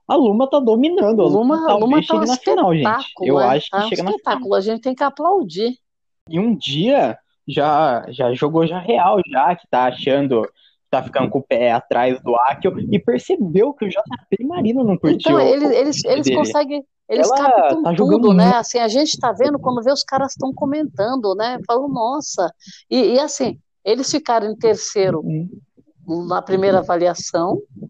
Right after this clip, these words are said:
Speaker 2: e depois ficaram em primeiro agora na segunda. Então, é sinal que a casa, eles tão gostando dele mesmo, né? Deles dois, da Ana, né?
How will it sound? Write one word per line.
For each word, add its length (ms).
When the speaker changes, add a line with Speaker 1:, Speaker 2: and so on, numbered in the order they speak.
Speaker 2:
e 160
depois 380
ficaram 400
em 80
primeiro 800
agora 380
na 160
segunda. 840
Então, 400
é 180
sinal 320
que 120
a 80
casa, 520
eles 200
tão 160
gostando 600
dele 260
mesmo, 480
né? 160
Deles 340
dois, 520
da 120
Ana, 400
né? 160